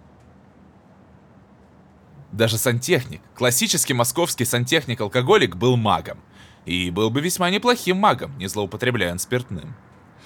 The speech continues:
Но так уж повелось, что первые два этажа выглядели вполне обыденно. Здесь дозволялось бывать налоговой полиции, деловым партнёрам из людей,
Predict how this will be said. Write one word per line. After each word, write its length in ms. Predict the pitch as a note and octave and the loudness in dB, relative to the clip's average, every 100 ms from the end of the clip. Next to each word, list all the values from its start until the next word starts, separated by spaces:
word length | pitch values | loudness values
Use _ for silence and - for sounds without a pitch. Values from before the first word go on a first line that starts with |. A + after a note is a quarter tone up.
| - - - - - | -20 -20 -20 -20 -10
Но 140 | - C3 | -4 0
так 180 | D4+ | 0
уж 140 | - - | -2 0
повелось, 340 | C#3 E3+ B3+ | 0 2 2
что 200 | - C3+ | 2 0
первые 380 | - F#3+ D3 B2 | 2 4 6 4
два 220 | G#2 G2 | 4 0
этажа 400 | E2 F#2+ D3+ C4+ | 2 -2 4 4
выглядели 540 | C#3 G3 E3+ D3 B2 G#2 | 4 2 0 0 2 0
вполне 480 | - F2+ F2 G#2 | 0 -2 0 0
обыденно. 460 | G2+ F2+ F#2+ - - - - - - - | 0 0 -6 -8 -20 -20 -20 -20 -20 -14
Здесь 300 | F2 C#3+ B2+ | -2 2 2
дозволялось 520 | A#2+ A#2 C#3 C#3+ B2 | 2 2 4 4 4
бывать 280 | A2 C3 B2+ | 4 2 4
налоговой 420 | B2+ G#3+ B2 F#2+ | 2 0 0 -2
полиции, 720 | - F#3+ B2 G3 - - B2+ A2 - | 0 0 0 -2 -2 0 0 -2 -4
деловым 360 | A2+ B2+ E3 F#3 | 2 6 6 4
партнёрам 500 | A2+ - B2 G#2+ F#2 | 0 0 2 2 0
из 100 | E2+ | -4
людей, 460 | F2 E2 C3 D3+ | -8 0 0 0